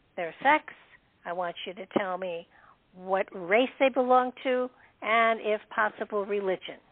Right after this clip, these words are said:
So get out your pencil and paper, you know, one through ten. This will take you five minutes." And I uncovered this picture. And it was just, um, the outlines. Just,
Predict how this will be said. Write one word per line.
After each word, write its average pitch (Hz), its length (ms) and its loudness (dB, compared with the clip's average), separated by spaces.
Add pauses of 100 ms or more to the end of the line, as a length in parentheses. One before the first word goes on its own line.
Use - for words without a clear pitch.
(960)
So 214 140 2
get 202 120 2
out 214 100 6 (100)
your 240 140 -4
pencil 208 400 2
and 185 420 -4
paper, 190 380 0
you 185 140 -2
know, 180 180 0
one 220 240 4 (100)
through 262 140 2 (120)
ten. 202 280 4
This 190 180 -10
will 160 220 -12
take 208 180 -2
you 185 140 -10
five 214 240 4
minutes." 190 260 -2 (420)
And 185 200 -2
I 170 120 -2 (120)
uncovered 233 560 2
this 202 80 -6 (120)
picture. - 380 -10 (960)
And 196 220 -4
it 185 100 -2
was 196 140 -8 (160)
just, - 500 -2 (920)
um, 196 340 -2
the 220 120 0
outlines. 190 480 2 (2000)
Just, 214 180 2